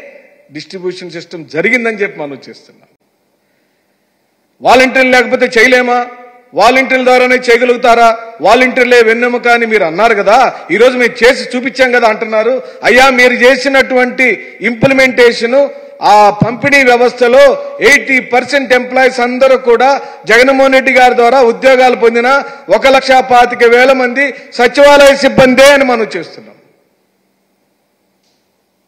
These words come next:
అంటే జగన్మోహన్ రెడ్డి గారు మంచి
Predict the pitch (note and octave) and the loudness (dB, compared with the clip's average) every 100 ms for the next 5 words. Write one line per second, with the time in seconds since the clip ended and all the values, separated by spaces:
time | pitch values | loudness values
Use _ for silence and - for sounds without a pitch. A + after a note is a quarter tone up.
0 | _ _ _ _ _ _ _ _ _ _ | _ _ _ _ _ _ _ _ _ _
1 | _ _ _ - D#3+ F#3+ G3+ E3+ G3 - | _ _ _ -18 -12 -6 -6 -6 -12 -18
2 | _ _ D3 F3 G#3 G#3 G3+ F#3 E3+ F3 | _ _ -16 -12 -12 -12 -10 -10 -8 -8
3 | D#3+ C#3+ F#3+ A3+ | -10 -14 -16 -18